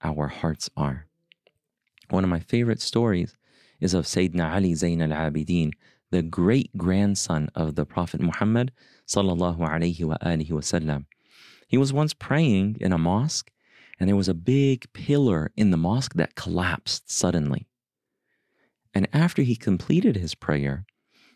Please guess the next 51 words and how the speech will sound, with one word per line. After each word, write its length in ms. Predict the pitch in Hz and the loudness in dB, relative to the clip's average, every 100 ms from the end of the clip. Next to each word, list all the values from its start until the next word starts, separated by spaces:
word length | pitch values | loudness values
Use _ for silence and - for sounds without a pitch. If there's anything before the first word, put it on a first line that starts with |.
| - | -2
he 100 | 117 | -2
saw 280 | - 151 | 0 0
that 120 | 143 117 | 2 2
a 60 | |
large 500 | 87 85 107 120 117 | 2 2 2 2 0
group 180 | 107 107 | 0 0
of 140 | 113 | 0
people 300 | - 127 98 | 0 0 0
had 180 | 87 85 | -2 -2
gathered 480 | 85 92 135 107 80 | -2 0 2 2 0
there. 280 | - - - _ _ _ _ - | -4 -8 -12 _ _ _ _ -2
And 120 | 101 | 2
he 100 | 113 | 2
asked 280 | 147 185 - | 4 2 2
them, 140 | 95 | 0
"What's 160 | 113 - | 0 0
going 240 | 123 123 | 0 2
on? 220 | 139 123 | 2 2
What 120 | 101 117 | 2 2
is 180 | 104 - _ _ | -2 -6 _ _
this 120 | 104 | -2
big 240 | 92 101 117 | 2 0 0
crowd? 380 | - 120 123 92 | -2 0 0 2
What 160 | 104 | 2
are 40 | 117 | 4
you 120 | 110 | 4
doing 300 | 104 160 147 | 4 2 0
here?" 300 | 90 82 87 _ _ _ _ _ - | -2 -6 -10 _ _ _ _ _ -2
They 100 | 107 | 0
said, 220 | - - | 0 -2
"This 240 | - - | -4 -2
huge 260 | 165 170 - | -2 -2 -2
pillar 340 | - 202 180 | 0 2 2
in 160 | 131 110 | 2 2
the 60 | 107 | 4
masjid 440 | 143 - 98 - | 2 0 -4 -4
collapsed, 640 | - 139 214 214 - - - _ _ _ _ - | -2 2 2 2 -2 -12 -14 _ _ _ _ -2
and 120 | 131 | 0
it 40 | |
made 160 | 143 135 | 2 2
this 140 | 117 | 0
loud 560 | 117 117 135 139 135 131 | 0 0 0 0 -2 -4
sound 420 | - 120 127 120 | -2 0 2 2
that 100 | 101 | 2
everyone 380 | 123 127 110 98 | 2 2 2 2
heard, 280 | 120 143 120 | 2 0 0
so 100 | - | 0
everyone 300 | 123 131 107 | 2 4 2
came 260 | - 113 107 | 2 0 2
to 140 | 98 | 0
see 480 | - - 160 113 | 0 2 4 4